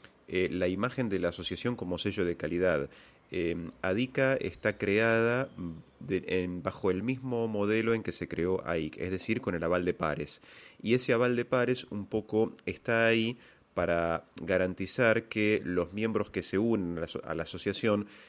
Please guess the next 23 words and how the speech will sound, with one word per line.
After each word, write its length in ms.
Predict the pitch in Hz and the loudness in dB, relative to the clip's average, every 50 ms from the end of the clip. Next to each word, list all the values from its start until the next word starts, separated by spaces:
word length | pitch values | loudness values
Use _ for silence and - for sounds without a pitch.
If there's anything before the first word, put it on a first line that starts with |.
| - _ - | -20 _ -6
eh, 400 | - 92 90 87 90 87 85 85 | -2 0 0 2 2 0 0 0
son 240 | 85 - - 117 117 117 | -2 -2 0 0 0 0
competentes 840 | 120 110 98 113 107 - 110 107 107 104 101 - 104 107 104 - - | 0 0 0 0 0 4 4 4 4 2 2 0 0 0 0 -2 -6
y 140 | - 85 90 | -8 -6 -6
mantienen 400 | 87 85 87 - 98 98 95 92 | -4 -4 -2 -2 -2 0 0 0
una 140 | 90 90 | -2 -4
serie 420 | - - - 101 90 95 98 95 92 | -4 -2 -2 -2 0 2 2 2 2
de, 320 | 85 85 85 87 87 87 | 0 0 0 0 0 0
de 140 | 82 85 82 | 0 -2 -2
conductas, 800 | - 90 85 82 90 90 - - - 92 90 87 87 - - - - - | -2 -4 -4 -4 -4 -6 -6 -4 -2 0 0 0 0 -2 -6 -8 -8 -6
eh, 220 | 87 87 87 - - | -4 -4 -4 -2 0
éticas 720 | 107 110 104 - 110 101 - - 110 110 110 - - - | 0 0 0 -2 -4 -2 0 2 4 4 2 2 -2 -4
y 100 | 92 87 | -4 -4
profesionales. 840 | - - 85 - 85 82 - - 85 87 82 78 71 73 - - - _ _ _ _ _ _ _ _ _ _ - - - - - - - - _ _ - | -4 -4 -6 -6 -6 -6 -4 -2 0 0 0 -2 -4 -6 -8 -10 -14 _ _ _ _ _ _ _ _ _ _ -20 -20 -20 -20 -20 -20 -20 -20 _ _ 0
Em, 540 | - 98 98 98 98 95 95 95 98 101 - - - _ - - - - - - _ _ - | 2 2 2 2 0 -2 -2 -2 -2 -4 -6 -10 -14 _ -20 -20 -20 -20 -20 -20 _ _ 0
hay 140 | - 160 185 | 2 2 4
una 140 | 196 190 165 | 4 2 0
especie 280 | - - 156 - 165 | 0 -2 0 2 4
de 100 | 147 127 | 4 4
beneficio 440 | 104 104 101 95 - 135 - - 120 | 4 4 2 0 0 -2 0 2 2
recíproco, 640 | 90 92 92 - - 131 - - 95 87 - - 80 | 2 2 2 2 2 2 2 2 2 0 2 0 -2
diría 320 | 80 85 82 85 82 80 | 0 0 2 2 2 2
yo. 260 | 80 73 78 78 73 | 2 0 -2 -2 -2